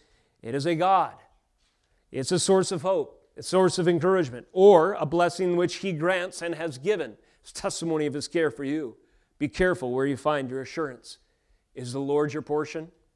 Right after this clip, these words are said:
You could seek to be in that situation, that example I gave you, that illustration before. You could seek the welfare, or you could seek your own welfare in the city and just go along to get along, refuse to be a light in Babylon, and you might advance to be rich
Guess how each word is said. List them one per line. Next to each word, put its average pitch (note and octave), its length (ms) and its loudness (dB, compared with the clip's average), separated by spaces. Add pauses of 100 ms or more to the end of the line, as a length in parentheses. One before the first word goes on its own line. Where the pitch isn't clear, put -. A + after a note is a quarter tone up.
(800)
You D#3 120 0
could E3+ 160 4
seek G3 260 0
to F3+ 100 0
be F#3 440 0
in C3+ 140 -8
that C3 280 -6
situation, D#3+ 720 -4
that A#2+ 300 -8 (360)
example D#3 480 -4
I D#3+ 60 2
gave D#3+ 220 0
you, E3 80 0
that C3 180 -4
illustration D#3 600 -4
before. D3+ 640 -6
You C#3 160 -14
could D#3+ 180 -4
seek G3+ 360 -6
the D#3 80 -2
welfare, E3+ 720 -2 (440)
or D#3 100 -4
you F3+ 120 0
could E3+ 160 -4
seek G#3+ 280 -6
your F3 420 0
own G#3 280 -2
welfare D3+ 540 2
in D#3+ 240 -4
the D3 60 -6
city D#3 440 -8 (380)
and B2+ 160 -8
just C#3 240 -4
go G3 220 2
along G3+ 280 0
to F#3 100 -4
get F3 220 2
along, C#3+ 460 -2
refuse F#3 440 -4
to F#3 80 -8
be F#3 120 -2
a F3+ 60 2
light F#3+ 340 0
in D3 100 -10
Babylon, D3+ 560 -4
and C#3 160 -8
you F3+ 80 -2
might F#3+ 240 0
advance E3+ 500 -4
to - 100 -16
be C3+ 120 -10
rich E3 420 -8